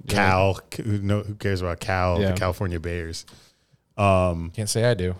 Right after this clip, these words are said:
Speaker 2: Nope. Houston, U T S A. That was another good game. Probably only watch that if you live in Texas. Um, Utah, Florida. We keep mentioning that one. And Notre Dame surprisingly kept it interesting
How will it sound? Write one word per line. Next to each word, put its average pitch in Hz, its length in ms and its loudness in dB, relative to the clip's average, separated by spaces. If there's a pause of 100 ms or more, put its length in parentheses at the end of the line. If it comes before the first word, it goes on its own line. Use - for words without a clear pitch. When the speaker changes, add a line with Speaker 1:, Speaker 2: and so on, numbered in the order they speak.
(160)
Speaker 2:
Nope. 90 340 0 (580)
Houston, 156 540 8
U 131 100 10
T 139 180 6
S 127 160 8
A. 131 120 10
That 110 80 8
was 113 100 4
another 110 240 6
good 104 160 2
game. 117 400 4 (260)
Probably 98 520 2
only 107 180 2
watch 95 300 4
that 101 180 2
if 90 100 -4
you 98 60 -2
live 92 140 0
in 85 80 -2
Texas. - 680 -2 (160)
Um, 92 460 -2
Utah, 98 260 2
Florida. 104 320 2
We 95 60 -4
keep 95 180 -4
mentioning 92 320 -4
that 92 160 -2
one. 98 180 -4 (500)
And 104 320 4
Notre 156 240 6
Dame 156 320 6
surprisingly 143 760 4
kept 127 300 4
it 107 60 4
interesting 101 680 0